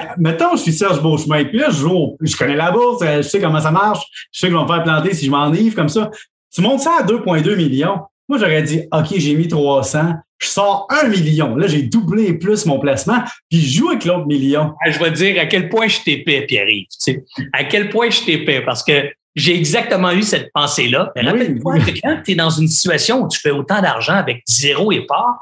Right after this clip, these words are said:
Speaker 2: tu penses vraiment que t'es intelligent. Alors, je suis pas, euh, pas à l'abri de mon ego, là. Alors, mon ego a cru qu'il était bien plus smart que tout le monde.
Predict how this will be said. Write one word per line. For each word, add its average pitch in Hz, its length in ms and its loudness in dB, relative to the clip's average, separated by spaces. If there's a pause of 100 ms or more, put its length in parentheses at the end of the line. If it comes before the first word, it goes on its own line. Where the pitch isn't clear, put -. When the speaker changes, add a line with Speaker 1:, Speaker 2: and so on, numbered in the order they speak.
(320)
Speaker 2:
tu - 100 -6
penses 190 320 2
vraiment 156 380 0
que 202 100 -10
t'es 120 220 2
intelligent. 98 420 0 (220)
Alors, 113 260 0
je - 60 0
suis - 120 -4
pas, 208 280 2
euh, 117 120 0 (380)
pas 233 60 -2
à - 100 2
l'abri 175 260 2
de 202 60 4
mon 160 220 2
ego, 147 400 0
là. 208 120 2
Alors, 156 140 0
mon 202 180 2
ego 226 400 0
a 156 60 -4
cru 185 340 0
qu'il 156 140 0
était 147 140 -2
bien 247 220 0
plus 170 120 -8
smart 196 340 -2
que - 40 2
tout 131 160 -2
le 123 60 2
monde. 165 280 0